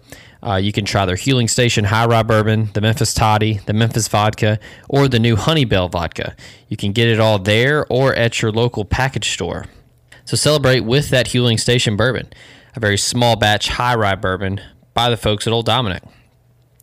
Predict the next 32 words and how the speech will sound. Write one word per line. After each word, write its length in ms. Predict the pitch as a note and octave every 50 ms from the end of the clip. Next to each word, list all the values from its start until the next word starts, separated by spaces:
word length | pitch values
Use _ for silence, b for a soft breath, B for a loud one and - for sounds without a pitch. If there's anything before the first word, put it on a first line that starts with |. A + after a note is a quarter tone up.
| - -
It's 100 | - -
a 60 | G#2+
bold 300 | F#2+ A2+ A2 A2 A2 -
classic 440 | - B2 G#2+ G#2+ A2+ - - G2+ -
whiskey 280 | A2+ A2+ - - C#3
with 120 | A#2 G#2+ G2
notes 220 | G2+ G2+ G2+ -
of 60 | -
stone 260 | - - A#2 G#2 G2+
fruit, 340 | F#2+ - A2 G#2+ A#2 - -
dark 240 | - G#2+ G2+ G2 -
cherry, 400 | - - G#2+ G2+ G#2+ A2+ B2 A#2+ B B B B B B B B
and 60 | C3
just 140 | C3+ C#3 -
the 80 | C3
right 160 | A#2 A#2 B2+
amount 160 | C3 C3 C3 A#2+
of 60 | G#2+
spice 520 | - - - C3 A#2+ G#2+ G2+ - - - B B B B B B
and 100 | B G#2
heritage 440 | G2+ G2+ E3+ G3+ D3 A#2 A2 G#2+ A2
that 140 | G#2+ G2+ -
dates 200 | A2 G#2+ G2 -
back 240 | - A2 G#2+ G#2 -
to 140 | - - -
eighteen 540 | - C#3 D#3+ - - - D#3 D3 D3 C#3+ C3+
sixty-six. 800 | - - C#3+ - - B2 G#2+ - - A#2+ - - - - - - _ _ _ _ _ _ _ _ _ _ _ _ _ _ _ - - -
You 100 | A2+ G#2+
can 140 | - A2
enjoy 360 | G#2+ G#2 G#2 A2 A2+ A2 A2 F#2+
it 80 | G2+
neat 400 | G#2+ A2 A#2 C3 D3 - - -